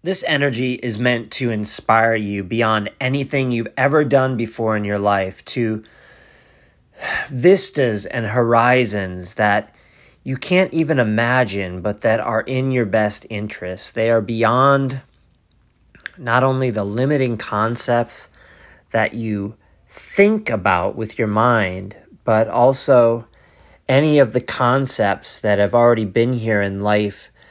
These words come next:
that you've gravitated towards, and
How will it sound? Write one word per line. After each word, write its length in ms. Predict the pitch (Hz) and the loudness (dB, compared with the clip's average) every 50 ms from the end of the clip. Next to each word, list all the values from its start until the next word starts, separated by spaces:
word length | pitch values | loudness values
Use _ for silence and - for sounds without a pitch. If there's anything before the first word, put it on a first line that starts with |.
| _ _ _ _ | _ _ _ _
that 180 | - - - | -6 -6 -4
you've 440 | - - 110 110 104 98 92 - - - | -4 -4 -2 -2 -2 -4 -6 -8 -10 -4
gravitated 800 | - 127 113 120 123 120 123 - - 113 110 104 98 101 92 - | 0 4 4 4 4 4 0 -2 -2 -4 -2 -2 -2 -4 -6 -8
towards, 640 | - - 110 104 101 98 95 95 95 - - - _ _ _ _ _ _ _ - - _ - | -8 -4 -2 -2 0 0 -2 -4 -4 -8 -10 -12 _ _ _ _ _ _ _ -20 -20 _ -4
and 340 | 113 113 113 110 107 107 | -2 0 0 0 0 -2